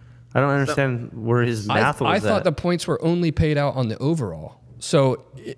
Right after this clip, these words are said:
Speaker 3: the overall wouldn't have changed no matter the position of those two. So if the overall didn't change, then how would it change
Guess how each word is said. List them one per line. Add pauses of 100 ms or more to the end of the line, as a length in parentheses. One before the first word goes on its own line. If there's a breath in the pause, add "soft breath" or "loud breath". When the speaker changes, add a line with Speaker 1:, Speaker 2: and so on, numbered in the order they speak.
(120)
Speaker 3:
the
overall
wouldn't
have
changed
no
matter
the
position
of
those
two. (360)
So
if
the
overall
didn't
change,
then
how
would
it
change